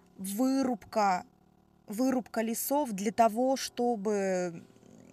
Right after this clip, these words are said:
там пасти скот для мяса. Если мы с вами производим бумагу, ткани,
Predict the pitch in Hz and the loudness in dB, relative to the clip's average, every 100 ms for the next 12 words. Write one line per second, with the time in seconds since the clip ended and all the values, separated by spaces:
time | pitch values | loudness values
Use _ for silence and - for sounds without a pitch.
0 | - - - 214 214 - - 226 233 220 | -20 -20 -18 -18 -20 -20 2 4 4 2
1 | _ - 220 - 233 226 - - 240 190 | _ 0 0 -4 -8 -6 -6 -2 0 0
2 | - 208 208 208 202 196 - 170 180 _ | -4 -2 0 2 0 -2 -6 -8 -12 _
3 | _ _ _ _ _ _ _ _ _ - | _ _ _ _ _ _ _ _ _ -12
4 | 185 247 - 247 220 233 - 220 220 220 | -4 -4 -2 -2 -2 -4 -4 -6 -6 -6
5 | 220 196 240 226 196 240 214 208 208 190 | -6 -2 -2 0 0 0 2 0 0 -4
6 | 190 196 _ _ _ - - 208 208 208 | -10 -12 _ _ _ -12 0 2 2 -2
7 | 190 180 | -6 -10